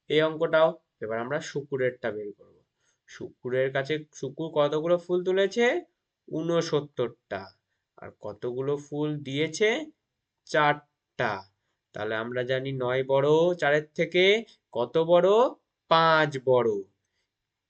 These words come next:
এটা যদি আমরা হাতে না গুনে আর একটা ভাবে করতে পারি, কি বলতো, যেটা তোমরা করেছিলা কাগজে দাগিয়ে, মানে লাঠি দিয়ে, এক, দুই, তিন, চার, পাঁচ,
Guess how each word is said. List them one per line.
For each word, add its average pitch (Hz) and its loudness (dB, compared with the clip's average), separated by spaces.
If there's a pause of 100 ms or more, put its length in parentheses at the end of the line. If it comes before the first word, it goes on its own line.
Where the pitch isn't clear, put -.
(180)
এটা 147 -2
যদি 156 2
আমরা 180 2
হাতে 175 -2
না 185 2
গুনে 190 2
আর 151 4
একটা 175 2
ভাবে 190 4
করতে 190 0
পারি, 190 2
কি 202 -6
বলতো, 196 4
যেটা 190 2
তোমরা 196 2
করেছিলা 190 2 (880)
কাগজে 185 4
দাগিয়ে, 196 4 (460)
মানে 165 0
লাঠি 175 2
দিয়ে, 196 2 (720)
এক, 185 0 (220)
দুই, 135 -8 (220)
তিন, 123 -12 (240)
চার, 113 -12 (240)
পাঁচ, 151 -2